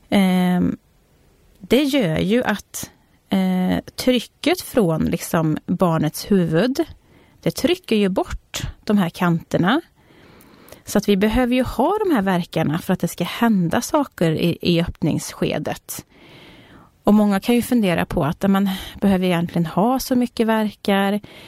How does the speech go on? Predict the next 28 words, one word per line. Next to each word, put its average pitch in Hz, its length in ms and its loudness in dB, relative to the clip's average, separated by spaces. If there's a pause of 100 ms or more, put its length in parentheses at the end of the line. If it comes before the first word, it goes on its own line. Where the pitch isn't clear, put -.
(320)
Två 208 260 2
verkar 190 380 2
på - 120 -4
tio 180 340 0
minuter 175 360 0
är 196 80 4
väl 185 180 0
jättebra, 175 840 0
jag 175 120 0
måste 196 240 -2
ju 175 60 0
vara 165 120 0
igång 190 600 0
nu. 143 340 -2 (1000)
Eh, 185 380 2
och 196 200 0
det 240 160 2
vi 226 80 2
säger 196 400 0
är 202 140 0
ju 160 100 2
att - 360 -8 (480)
tre, 226 360 2
fyra 202 340 2
verkar 190 420 0
på 311 100 -2
tio 226 360 0
minuter, 151 640 0